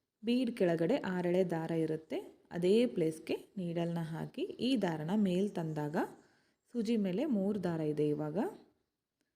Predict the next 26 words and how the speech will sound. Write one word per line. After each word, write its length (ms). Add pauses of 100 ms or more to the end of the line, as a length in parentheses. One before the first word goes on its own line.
(720)
ಎರಡರಲ್ಲಿ 600
ಒಂದು, 320 (380)
ನೆಕ್ಸ್ಟ್ 420
ಎರಡರಲ್ಲಿ 520
ಒಂದು 320 (520)
ಡಬಲ್ 240
ಕ್ರೋಶೆ 260
ಕಂಬ 260
ಆಗುತ್ತೆ. 400
ನೀವು 200
ಇದೇ 280
ಥರ 220
ತ್ರಿಬಲ್ 360
ಕ್ರೋಶೆ 240
ಕಂಬ 240
ಕೂಡ 320
ಮಾಡ್ಕೋಬೋದು. 500
ಸೇಮ್ 280
ಇದೇ 300
ಟೈಪು 360 (520)
ಬೀಡ್ಸ್‌ಗಳನ್ನ 720
ಹಾಕಿ 440 (1900)
ತ್ರಿಬಲ್ 300
ಕ್ರೋಶೆ 280
ಕಂಬನೂ 400
ಮಾಡ್ಕೋಬೋದು. 640